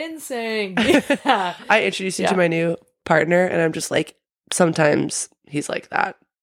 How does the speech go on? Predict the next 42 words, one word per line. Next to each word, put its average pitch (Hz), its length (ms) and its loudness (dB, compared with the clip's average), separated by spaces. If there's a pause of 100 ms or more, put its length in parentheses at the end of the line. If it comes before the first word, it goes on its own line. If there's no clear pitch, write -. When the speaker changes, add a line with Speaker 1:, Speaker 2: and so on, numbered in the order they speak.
(440)
Speaker 2:
He's 170 160 2
been - 140 -10
hurt." 160 300 -8
Speaker 1:
And 220 160 0
I'm 214 160 2
like, 208 280 0 (140)
"That's 175 240 -4
fine. - 240 -10
Speaker 2:
He's 180 140 0
been - 100 -2
Speaker 1:
He's 233 80 -4
Speaker 2:
hurt. 247 60 2
Speaker 1:
a 226 40 -4
hurt 254 160 -4
person." 190 400 -4
Speaker 2:
<laughs> - 40 -16
He's 320 180 2
a 320 80 4
hurt, 285 200 2 (480)
it's 247 200 2
okay. - 380 -2 (640)
Speaker 1:
I 240 160 4
get 208 260 2
it. 208 160 0
I'm 214 160 0
a 214 80 0
hurt 196 320 -6
person 220 480 -4
too. 190 320 -6 (100)
<laughs> 294 120 -8
I 302 60 2 (1120)
just 196 160 -4
go 190 100 0
around 185 200 -2
hurting 185 260 -8
people. 180 420 -16 (520)
Speaker 2:
But 262 120 4
only 262 180 4
'cause 262 140 0
I've 208 80 0
been 180 120 0
hurt. 202 260 0